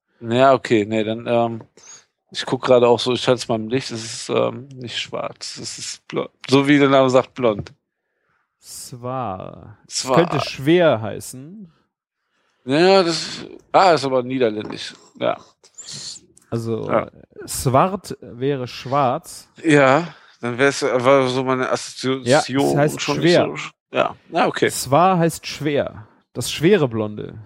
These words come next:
Speaker 1: Ja, haben wir heute nur so
Speaker 2: <laughs>
Speaker 1: dicke Dinger.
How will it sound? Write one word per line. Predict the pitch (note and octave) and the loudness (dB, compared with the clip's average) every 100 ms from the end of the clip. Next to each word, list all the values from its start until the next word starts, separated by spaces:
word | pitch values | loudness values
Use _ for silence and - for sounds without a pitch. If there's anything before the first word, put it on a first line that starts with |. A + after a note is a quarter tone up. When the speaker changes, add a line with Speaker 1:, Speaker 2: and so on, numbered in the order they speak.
| _ - | _ -8
Speaker 1:
Ja, | A2 F#2+ G2 | -2 0 0
haben | A#2 A#2 | 0 2
wir | A2+ | 2
heute | A2+ A2+ | 2 0
nur | A2+ B2 A2+ A#2 - _ _ E3+ C3+ | 0 2 2 0 -10 _ _ -14 0
so | A2 G#2 G#2 _ _ | 4 4 2 _ _
Speaker 2:
<laughs> | _ A#2 | _ -6
Speaker 1:
dicke | - G#2 | -2 0
Dinger. | G#2 G2+ | 0 -2